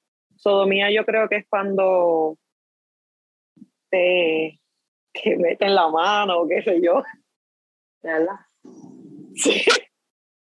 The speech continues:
Speaker 2: No sabía. No, no, pues lo que quiero decir es como que,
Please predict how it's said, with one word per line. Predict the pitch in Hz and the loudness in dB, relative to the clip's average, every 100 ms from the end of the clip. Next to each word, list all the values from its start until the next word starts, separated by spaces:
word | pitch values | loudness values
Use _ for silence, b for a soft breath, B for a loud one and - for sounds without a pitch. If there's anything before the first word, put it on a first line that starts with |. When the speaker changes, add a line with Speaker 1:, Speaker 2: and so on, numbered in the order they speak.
| - - - - | -20 -20 -20 -10
Speaker 2:
No | 180 | -8
sabía. | 170 185 175 170 170 | -4 -2 2 2 2
No, | 185 185 185 | 0 2 2
no, | 185 208 226 | 2 2 4
pues | 247 254 | 4 6
lo | 247 | 6
que | 262 247 | 4 4
quiero | 254 277 | 4 4
decir | 320 339 | 4 2
es | 302 | 0
como | 285 269 262 233 | 0 0 0 0
que, | 202 170 | -2 -4